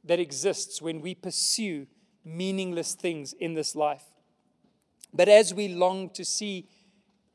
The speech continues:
God's faithfulness, we are filled, we are satisfied. Once you've tasted this,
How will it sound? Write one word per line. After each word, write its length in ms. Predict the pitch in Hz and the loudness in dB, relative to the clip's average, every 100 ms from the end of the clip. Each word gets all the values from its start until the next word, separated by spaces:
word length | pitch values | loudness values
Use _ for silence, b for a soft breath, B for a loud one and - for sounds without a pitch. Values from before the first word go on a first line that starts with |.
| _ _ | _ _
God's 260 | 190 180 - | 6 6 2
faithfulness, 1080 | - - 226 262 - 180 139 135 - - _ _ _ _ _ _ _ _ | -8 4 4 4 -2 -6 -6 -12 -12 -18 _ _ _ _ _ _ _ _
we 200 | 170 185 | -2 0
are 100 | 160 | 0
filled, 520 | - - - 196 160 | -2 -6 4 4 4
we 160 | 151 175 | 2 4
are 80 | 147 | 4
satisfied. 1040 | - - - 208 196 175 - 180 139 143 _ _ _ _ _ _ _ _ _ _ _ _ - _ | 0 0 0 2 2 2 0 -2 -8 -10 _ _ _ _ _ _ _ _ _ _ _ _ -20 _
Once 200 | 233 240 | 6 8
you've 120 | 247 | 4
tasted 440 | 240 233 - 202 | 6 6 4 -4
this, 340 | 143 - - | -6 -12 -16